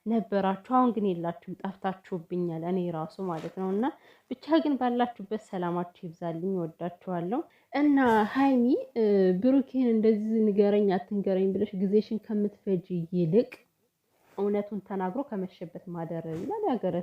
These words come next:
ስተርት ማለት ነው። የሆነ ያጠፋውን ነገር ወይ ማስረጃውን አሳይተሽ ወይ ደግሞ እንዴት በእኔ ላይ እንዴት ታደርጋለህ፣ እንዴት ትዋሽኛለህ ብለሽ እንቅጩን ተናግረሽ ለምን ከካሜራ ጀርባ አትፈቱትም? ይሄ ማለት ቤተሰብ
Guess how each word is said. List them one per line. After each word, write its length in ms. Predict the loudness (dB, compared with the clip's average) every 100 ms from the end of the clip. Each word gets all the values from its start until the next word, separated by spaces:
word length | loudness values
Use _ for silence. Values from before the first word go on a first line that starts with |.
| -6
ስተርት 520 | _ -10 -6 -6 -6 -4
ማለት 260 | -2 -2 -4
ነው። 120 | -10 -12 _ _ _ _ -2
የሆነ 360 | 2 4 4
ያጠፋውን 600 | 2 0 -2 -10 -6 -2 0
ነገር 260 | -2 -2
ወይ 140 | 0 0
ማስረጃውን 640 | 0 -2 -4 -6 -4 -2
አሳይተሽ 520 | -2 -2 -2 -2 -4 -2
ወይ 180 | 0 0
ደግሞ 220 | -2 -2 0
እንዴት 260 | 4 4 2
በእኔ 240 | 0 2 2
ላይ 140 | 0
እንዴት 220 | 0 -4
ታደርጋለህ፣ 520 | -4 -6 -4 -4 -4 -2
እንዴት 220 | -2 -4
ትዋሽኛለህ 640 | -10 -12 -6 -4 -2 -2
ብለሽ 200 | -2 -4 -6 _ _ _ -2
እንቅጩን 480 | 0 0 -2 -6 -8
ተናግረሽ 500 | -4 -4 -4 -6 -6
ለምን 280 | -2 -2 -2
ከካሜራ 500 | -8 -8 -4 -4 -4
ጀርባ 300 | -2 -4 -4 -4
አትፈቱትም? 640 | -6 -6 -8 -8 -14 -14 -14 _ _ _
ይሄ 140 | 0 2 2
ማለት 300 | 2 0 0
ቤተሰብ 440 | -2 -2 -8 -12